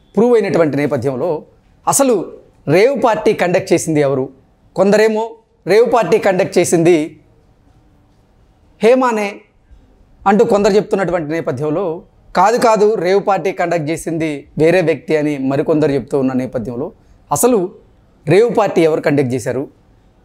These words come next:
రేవ్ పార్టీకి హేమకి సంబంధం ఏంటి అనే అంశాలకు సంబంధించి మనతో మాట్లాడేందుకు ప్రముఖ సినీ విశ్లేషకులు,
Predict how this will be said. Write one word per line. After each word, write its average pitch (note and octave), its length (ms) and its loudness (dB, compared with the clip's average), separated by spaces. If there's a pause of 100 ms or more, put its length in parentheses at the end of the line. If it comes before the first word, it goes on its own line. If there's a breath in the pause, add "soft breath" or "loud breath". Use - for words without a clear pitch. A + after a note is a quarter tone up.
(140)
రేవ్ G3+ 340 2
పార్టీకి G#3+ 640 0 (460)
హేమకి F#3+ 580 0
సంబంధం F3 480 0
ఏంటి D3 400 -6 (340)
అనే D#3 100 2
అంశాలకు D#3+ 320 0
సంబంధించి D3+ 380 0
మనతో C#3 200 0
మాట్లాడేందుకు C3 720 -4 (600)
ప్రముఖ D#3+ 260 0
సినీ D3+ 400 0 (600)
విశ్లేషకులు, C3 600 -2